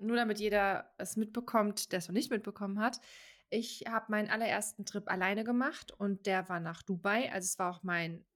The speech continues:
mein erster Trip überhaupt, so weit zu fliegen. Ich war vorher noch nie so weit weg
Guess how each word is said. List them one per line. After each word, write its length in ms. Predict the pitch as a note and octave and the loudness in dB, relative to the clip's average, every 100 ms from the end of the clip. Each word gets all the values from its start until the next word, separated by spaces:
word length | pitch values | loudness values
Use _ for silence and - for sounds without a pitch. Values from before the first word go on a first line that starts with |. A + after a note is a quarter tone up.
| _ | _
mein 140 | F#3 F3 | -6 0
erster 360 | F3 - G3 | 0 0 -6
Trip 220 | F#3+ - - | -6 -6 -6
überhaupt, 520 | D#3+ E3+ F#3+ G3 _ | -6 -2 0 -2 _
so 640 | - - F3+ F#3+ F3 E3 - - | -10 -8 -6 -2 -2 -4 -10 0
weit 220 | F3+ F#3 | 2 2
zu 120 | - | -2
fliegen. 480 | E3+ G#3+ A#3+ B3+ D#4 - | -2 0 2 0 -2 -8
Ich 120 | - | -8
war 160 | F#3+ F#3 | -4 -4
vorher 220 | G3 F#3 | -2 -2
noch 120 | F3+ | -2
nie 140 | F#3 G3 | -2 -2
so 180 | G3 | -2
weit 260 | F#3+ F#3+ - | -2 -2 0
weg 220 | G#3 G#3+ | -2 -2